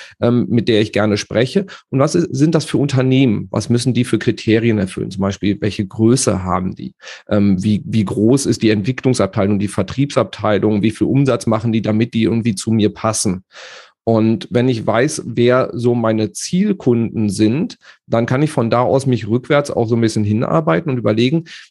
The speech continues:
was waren die Gründe, warum die vorher bei mir, die, die ich jetzt schon habe, die Kunden, warum die bei mir gekauft haben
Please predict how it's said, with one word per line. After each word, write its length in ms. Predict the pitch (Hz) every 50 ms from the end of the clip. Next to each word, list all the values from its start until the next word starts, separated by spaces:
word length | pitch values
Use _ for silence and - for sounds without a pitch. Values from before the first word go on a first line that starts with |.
| _
was 320 | - 98 123 170 185 - -
waren 220 | 160 156 156 151
die 180 | 135 131 110 104
Gründe, 680 | - 110 - 117 117 135 147 156 185 240 269 269 285 - _
warum 500 | - 65 80 95 127 110 107 131 143 156
die 120 | 143 143 131
vorher 420 | - - - 135 139 135 135 127
bei 160 | 120 127 120
mir, 300 | 117 120 123 120 98 - -
die, 420 | - - 131 127 123 123 123 -
die 140 | - 117 110
ich 80 | 101 -
jetzt 180 | 120 120 123
schon 440 | - - 123 120 117 98 65 - -
habe, 500 | 67 - - 107 104 98 110 127 170 185
die 140 | 185 185 160
Kunden, 580 | 147 - 175 170 180 180 - - 165 160 143 -
warum 240 | 117 113 110 120 120
die 60 | 120
bei 160 | 101 117 117
mir 160 | 117 113 107
gekauft 480 | - 101 - - - 104 113 - - -
haben 380 | 147 156 82 - 202 233 208